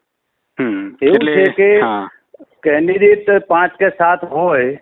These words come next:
Speaker 1: હમ.
Speaker 2: જે લોકો ગોલ્ડ મેડલિસ્ટ હોય
Speaker 1: હમ.
Speaker 2: અને બે જ ઉમેદવાર એલિજિબલ થતા હોય,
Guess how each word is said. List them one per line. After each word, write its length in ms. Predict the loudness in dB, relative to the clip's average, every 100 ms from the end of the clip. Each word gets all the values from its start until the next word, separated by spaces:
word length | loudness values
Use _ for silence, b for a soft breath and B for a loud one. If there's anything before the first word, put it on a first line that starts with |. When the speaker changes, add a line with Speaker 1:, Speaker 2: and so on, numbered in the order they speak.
| _ _ _ _ _ -8
Speaker 1:
હમ. 320 | -8 -8 -12
Speaker 2:
જે 360 | -12 0 2
લોકો 480 | 4 2 0 2 2
ગોલ્ડ 360 | 2 2 4 4
મેડલિસ્ટ 600 | 2 2 2 2 0 0
હોય 380 | 2 4 2 -2 _ _ -8
Speaker 1:
હમ. 300 | -6 -6 -10 -16 _ _ _
Speaker 2:
અને 400 | 0 0 0 -4 _ -20
બે 400 | -20 -4 0 0
જ 280 | -2 -8 0
ઉમેદવાર 840 | 0 2 4 4 4 2 4 2 -4 -10
એલિજિબલ 640 | 0 2 2 0 2 4 4 2 2 0
થતા 320 | 0 0 2
હોય, 440 | 2 4 2 2